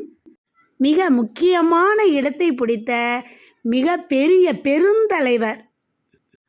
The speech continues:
அவர் யார் என்பதை இந்த காணொளியுடைய நடுவுல சொல்றேன். கவனமா இந்த காணொளியை பாருங்க. கல்வி நிலையங்கள்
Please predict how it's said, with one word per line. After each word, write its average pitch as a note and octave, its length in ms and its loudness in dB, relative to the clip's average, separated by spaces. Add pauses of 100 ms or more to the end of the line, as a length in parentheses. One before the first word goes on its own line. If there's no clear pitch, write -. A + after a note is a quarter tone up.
அவர் A#3 420 -4
யார் A3+ 500 0
என்பதை A3 720 -2 (300)
இந்த A#3 420 -2
காணொளியுடைய A#3+ 1080 2
நடுவுல A#3 500 0
சொல்றேன். G#3 720 -4 (380)
கவனமா B3 720 0 (200)
இந்த C#4+ 200 0
காணொளியை C4 800 0 (180)
பாருங்க. A#3 600 -2 (1000)
கல்வி G#4 440 0
நிலையங்கள் D#4 840 2